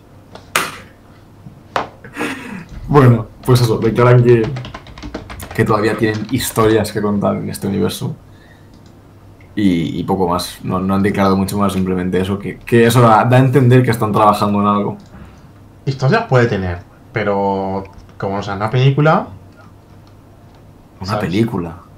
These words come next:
Speaker 2: Hombre, es que sí, es que es la única forma de poder enterarte, porque en el Mass Effect Andromeda estás más pendiente de los bugs que de la propia historia.
Speaker 1: No creo que sea una película.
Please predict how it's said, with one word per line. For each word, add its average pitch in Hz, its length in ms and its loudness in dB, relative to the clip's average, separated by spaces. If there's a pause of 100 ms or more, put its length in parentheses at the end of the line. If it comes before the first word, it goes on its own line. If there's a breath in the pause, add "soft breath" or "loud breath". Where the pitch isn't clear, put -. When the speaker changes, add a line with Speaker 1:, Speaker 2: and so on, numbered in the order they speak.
(280)
Speaker 2:
Hombre, 113 240 -4
es 98 80 -12
que 120 120 -10
sí, 117 220 -6
es 120 120 -8
que - 160 -10 (560)
es 139 100 -2
la 151 80 2
única 143 180 -4
forma 131 300 2
de - 60 -4
poder 135 220 2
enterarte, 139 360 2
porque 113 320 -2 (560 loud breath)
en 139 180 6
el 127 120 4
Mass 131 160 4
Effect 143 200 2
Andromeda 135 380 6
estás 135 160 0
más 139 120 2
pendiente 135 360 6
de 123 60 6
los 117 100 -2
bugs 156 240 0
que 135 100 0
de 120 80 0
la 113 140 2
propia 107 220 -4
historia. 123 340 -2 (1160)
Speaker 1:
No 95 100 -4
creo 101 160 -2
que 101 80 0
sea 95 160 -2
una 85 140 -6
película. 87 480 -6